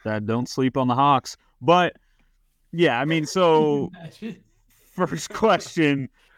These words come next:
Speaker 1: first question I really wanna get into, Leo Buckley, shout out.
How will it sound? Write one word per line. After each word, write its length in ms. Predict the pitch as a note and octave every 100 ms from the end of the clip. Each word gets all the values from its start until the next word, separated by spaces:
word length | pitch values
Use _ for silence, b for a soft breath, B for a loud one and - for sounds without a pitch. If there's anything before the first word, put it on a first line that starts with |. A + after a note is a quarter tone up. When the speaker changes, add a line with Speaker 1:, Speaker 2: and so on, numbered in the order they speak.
| _
Speaker 1:
first 240 | G3+ A3 -
question 320 | G#3+ G3 F#3
I 40 |
really 220 | D#3+ F3
wanna 220 | F3 E3 D#3+
get 140 | D3
into, 200 | C3 C3+ B2
Leo 360 | D3+ E3+ E3
Buckley, 580 | C3+ C3 B2+ - A#2+ A#2+
shout 360 | - C#3 B2+ C3
out. 320 | G#2+ G#2